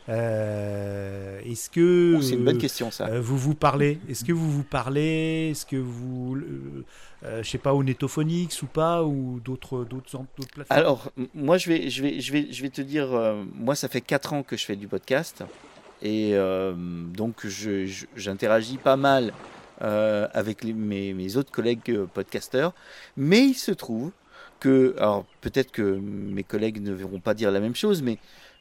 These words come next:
Speaker 2: euh, il se trouve que pour ce qui concerne les archives de l'Insondable, j'en, j'essaye d'en parler autour de moi,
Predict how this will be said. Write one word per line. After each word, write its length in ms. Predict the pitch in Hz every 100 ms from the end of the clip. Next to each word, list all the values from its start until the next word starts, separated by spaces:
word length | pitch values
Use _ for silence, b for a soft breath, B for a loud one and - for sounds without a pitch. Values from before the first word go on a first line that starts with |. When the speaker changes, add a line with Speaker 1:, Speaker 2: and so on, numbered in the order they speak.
| -
Speaker 2:
euh, 420 | 120 117 110 104 -
il 80 | 151
se 120 | -
trouve 300 | 147 233 247
que 80 | - - -
pour 320 | - 269 240 -
ce 120 | -
qui 140 | 165
concerne 580 | - 165 147 - 170 160
les 140 | 117 123
archives 300 | - 196 147
de 80 | 131
l'Insondable, 720 | 135 - 123 113 123 180 220 B B B B
j'en, 280 | - 98 139 127
j'essaye 400 | 120 131 170 196
d'en 140 | 156
parler 280 | 156 139 147
autour 300 | 143 143 139
de 80 | 139
moi, 360 | 135 139 196